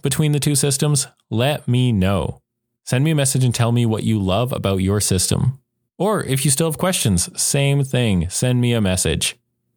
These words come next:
You can get hold of me on Instagram at Travel Adventure Photo School, on Facebook at Travel and Adventure Photography School, and online at travel and adventure photography school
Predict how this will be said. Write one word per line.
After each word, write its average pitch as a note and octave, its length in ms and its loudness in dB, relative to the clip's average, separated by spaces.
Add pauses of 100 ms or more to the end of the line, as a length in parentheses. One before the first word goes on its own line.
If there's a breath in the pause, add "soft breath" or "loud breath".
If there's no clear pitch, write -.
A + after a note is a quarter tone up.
(160)
You B2 100 0
can B2+ 60 4
get C#3 120 2
hold D3+ 180 0
of D3+ 60 0
me D3+ 100 2
on C#3 120 2
Instagram A#2 420 0
at - 80 -4
Travel A#2 260 0
Adventure A2+ 320 0
Photo A2 240 0
School, G#2 500 -2 (720)
on A2+ 120 -2
Facebook C#3 560 -2
at A#2 240 0
Travel B2+ 400 -2
and A#2+ 80 0
Adventure A2+ 260 -2
Photography C#3+ 400 -2
School, C3 300 0
and A#2+ 120 0
online C3 440 0
at A#2 140 -2
travel C3+ 240 0
and C3 80 2
adventure A#2+ 220 0
photography G#2+ 420 -2
school - 440 -2